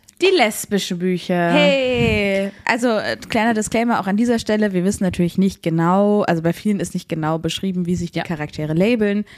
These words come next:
Speaker 2: aber das sind Bücher, wo es sehr explizit um Frau-zu-Frau-Beziehungen geht.
Speaker 1: Ja.
Speaker 2: Und, ähm, es kann natürlich sein, dass die Charaktere trotzdem irgendwie bisexuell
Speaker 1: Lesbische
Speaker 2: sind oder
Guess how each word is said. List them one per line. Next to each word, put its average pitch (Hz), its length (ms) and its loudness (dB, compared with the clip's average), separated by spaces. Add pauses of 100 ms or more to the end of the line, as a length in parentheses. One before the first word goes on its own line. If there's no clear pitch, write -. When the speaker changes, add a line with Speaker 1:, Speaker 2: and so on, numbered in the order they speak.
(260)
Speaker 2:
aber 175 540 0 (760)
das 185 220 0
sind 175 160 -2
Bücher, 165 360 -4
wo 156 80 -4
es - 220 -8
sehr 190 280 2
explizit 175 720 -6
um 160 360 -4 (880)
Frau-zu-Frau-Beziehungen 143 1080 -4 (280)
geht. 254 380 0
Speaker 1:
Ja. - 80 -12 (440)
Speaker 2:
Und, 185 680 -2
ähm, 165 280 -2
es - 120 -12
kann 175 140 -8
natürlich 156 240 -10
sein, 143 120 -12
dass 143 100 -16
die 156 100 -20
Charaktere 156 420 -14
trotzdem - 320 -8
irgendwie 165 160 -6
bisexuell 202 540 2
Speaker 1:
Lesbische 185 80 -2
Speaker 2:
sind 185 160 -2
oder 180 180 4